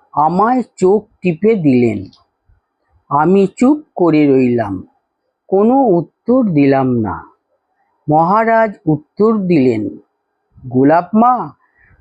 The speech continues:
তোমরা ভেবেছ তোমরাই ভালো রান্না করতে জানো।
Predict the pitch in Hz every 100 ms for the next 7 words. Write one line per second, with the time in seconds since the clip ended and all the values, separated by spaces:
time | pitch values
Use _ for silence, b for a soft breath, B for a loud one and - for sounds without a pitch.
0 | _ 175 190 214 240 226 156 175 214 233
1 | - 208 156 202 294 _ _ 165 175 196
2 | 214 247 277 185 170 175 208 247 156 147
3 | 160 180 220 - 226 - - 180 139 117
4 | 113 101